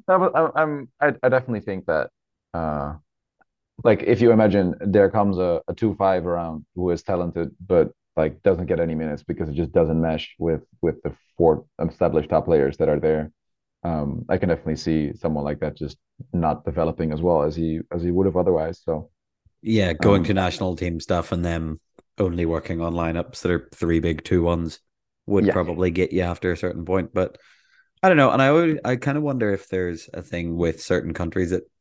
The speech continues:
Speaker 2: have always played a certain way in the sort of short history of wheelchair basketball being broadcast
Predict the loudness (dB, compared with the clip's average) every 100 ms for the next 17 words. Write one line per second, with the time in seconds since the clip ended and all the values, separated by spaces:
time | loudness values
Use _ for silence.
0 | -20 _ _ _ -4 0 2 0 0 0
1 | 0 0 -2 -2 -2 -2 -2 -2 -2 -2
2 | -2 -2 -2 -2 -6 _ _ _ _ _
3 | _ _ _ _ _ _ _ _ _ _
4 | _ -4 2 2 2 -2 2 0 2 0
5 | -2 -2 -2 -2 -4 -4 -2 -2 -4 -4
6 | -4 -2 -4 -6 -6 -6 -6 -12